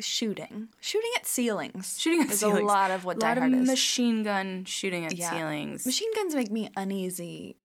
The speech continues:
Speaker 1: at all times, so I
Speaker 2: Mm-hmm.
Speaker 1: didn't appreciate that. But
Speaker 2: That's fair. Um, actually, Bruce Willis has partial hearing loss <laughs> because of the machine guns.
Speaker 1: Yeah, because didn't they use, like, real guns?
Speaker 2: Yeah, they real-,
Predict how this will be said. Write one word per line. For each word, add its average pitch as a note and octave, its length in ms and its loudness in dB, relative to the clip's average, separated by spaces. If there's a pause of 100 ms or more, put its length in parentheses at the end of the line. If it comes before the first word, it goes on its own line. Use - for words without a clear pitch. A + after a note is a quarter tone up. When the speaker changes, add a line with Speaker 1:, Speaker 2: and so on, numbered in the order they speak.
(120)
Speaker 1:
at F#3 160 -4
all F3+ 200 -2
times, A#3+ 460 -2
so G#3 100 4
I - 20 2
Speaker 2:
Mm-hmm. G3+ 80 2
Speaker 1:
didn't C#4 340 -2
appreciate - 640 -10
that. - 240 -8 (220)
But F3 80 -4
Speaker 2:
That's - 180 -4
fair. D#3+ 260 -10 (640)
Um, G3 380 -2
actually, F#3+ 320 0
Bruce F#3 260 -2
Willis F3+ 220 2
has E3 160 -2
partial E3 360 -4 (220)
hearing G#3 280 2
loss D3 420 2
<laughs> F4+ 100 -10
because G3+ 320 2
of E3 160 -4
the E3 80 -6
machine D#3 380 -4
guns. D3 500 -4 (200)
Speaker 1:
Yeah, A#3 160 4
because G#3 240 0 (180)
didn't G3 240 -4
they F#3 80 -4
use, F3+ 240 -6
like, E3+ 200 -6
real D#3 280 -6
guns? D#3 260 -10
Speaker 2:
Yeah, F#3+ 140 4
they F3 140 4
real-, F3 240 4